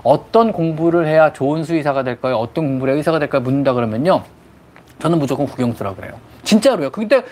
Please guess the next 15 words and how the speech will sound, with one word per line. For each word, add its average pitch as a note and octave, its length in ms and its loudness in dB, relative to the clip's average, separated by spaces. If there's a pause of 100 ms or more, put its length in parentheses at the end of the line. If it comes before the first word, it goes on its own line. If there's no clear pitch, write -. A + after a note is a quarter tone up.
(140)
그게 B3+ 220 4
중요할 A#3 320 0
수밖에 B3 320 0
없는 F3+ 220 0
게 G#3 80 4
뭐 E3+ 140 2
우리나라가 G#3+ 300 2
막 G#3+ 160 2
학력 C#4+ 300 4
위주 A3+ 220 -4
사회고 A3 280 2
학벌 A#3+ 320 -2
위주 A3 160 -6
사회고 G#3+ 280 2
뭐 G3+ 160 0